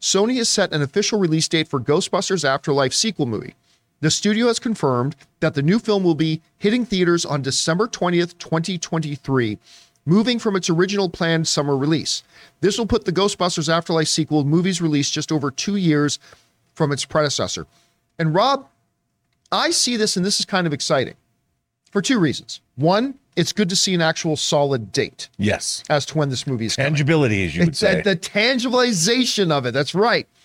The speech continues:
Speaker 1: So now we know exactly what it is. But they didn't just move it to any date. They moved it to the Christmas season. So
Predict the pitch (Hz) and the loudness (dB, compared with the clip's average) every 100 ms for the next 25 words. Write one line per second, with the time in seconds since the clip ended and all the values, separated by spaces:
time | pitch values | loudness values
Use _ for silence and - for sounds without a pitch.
0 | _ _ _ _ - 175 185 208 214 196 | _ _ _ _ -2 2 4 4 2 0
1 | 175 180 165 175 170 156 143 117 - _ | 0 0 2 0 0 0 0 0 -4 _
2 | _ _ _ _ _ _ _ _ _ _ | _ _ _ _ _ _ _ _ _ _
3 | _ _ _ _ _ _ _ - 170 185 | _ _ _ _ _ _ _ -4 0 2
4 | 220 294 262 208 202 180 - 156 135 87 | 0 -2 -2 0 0 -2 -2 0 0 -4
5 | - _ _ _ _ _ _ _ _ _ | -6 _ _ _ _ _ _ _ _ _
6 | _ _ 185 254 440 - 208 160 - 196 | _ _ 0 4 2 2 -2 -2 -2 -2
7 | 175 123 - 95 - _ _ _ _ _ | -2 -4 -4 -6 -10 _ _ _ _ _
8 | _ _ _ _ _ _ _ _ _ - | _ _ _ _ _ _ _ _ _ -2
9 | 214 202 | 2 2